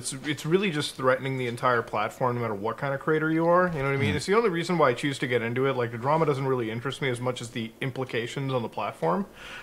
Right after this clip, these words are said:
Speaker 1: So, copyright claims, for those of you who don't know, it's like when a third party gets in and they just claim your video and the revenue from it. Now, usually,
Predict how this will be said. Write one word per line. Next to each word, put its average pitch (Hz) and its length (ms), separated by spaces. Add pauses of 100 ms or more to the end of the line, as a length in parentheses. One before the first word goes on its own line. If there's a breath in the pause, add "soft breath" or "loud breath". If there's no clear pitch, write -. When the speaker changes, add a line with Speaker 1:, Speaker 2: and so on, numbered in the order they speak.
Speaker 1:
So, 180 300
copyright 202 560
claims, 143 300
for 147 120
those 139 120
of 131 40
you 139 80
who 127 40
don't 127 220
know, 120 200
it's 120 160
like 117 180
when 131 140
a 117 320
third 180 340
party 156 260
gets 127 280
in 135 160
and 123 100
they 120 60
just 120 180
claim 147 260
your 139 120
video 131 300
and 113 80
the 110 40
revenue 113 400
from 113 240
it. 98 140
Now, 113 80
usually, 156 760